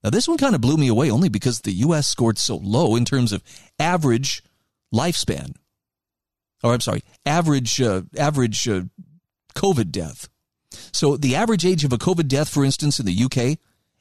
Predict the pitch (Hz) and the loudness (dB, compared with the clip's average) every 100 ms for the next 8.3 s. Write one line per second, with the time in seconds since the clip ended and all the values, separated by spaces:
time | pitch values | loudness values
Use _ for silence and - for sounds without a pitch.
0 | - 156 196 175 175 170 139 151 139 131 | -4 0 0 0 0 0 -2 -2 0 2
1 | 127 127 143 - - _ _ _ _ _ | 2 2 0 -2 -10 _ _ _ _ _
2 | _ _ - 117 113 180 139 110 135 - | _ _ -4 -2 0 2 2 0 -2 -4
3 | 143 139 127 117 - 208 - - - - | -4 0 0 0 0 -2 -4 -6 -8 -10
4 | _ _ _ _ _ _ _ - 139 147 | _ _ _ _ _ _ _ -4 0 2
5 | 175 208 - 127 117 107 - 117 170 - | 2 0 -4 -2 0 0 2 2 0 -4
6 | - - - - 160 165 160 185 202 - | -20 -12 -6 0 0 2 2 2 -2 -2
7 | 135 117 - 127 175 - - - - 175 | 0 0 0 -2 -2 -6 -10 -10 -2 2
8 | 165 147 | 2 2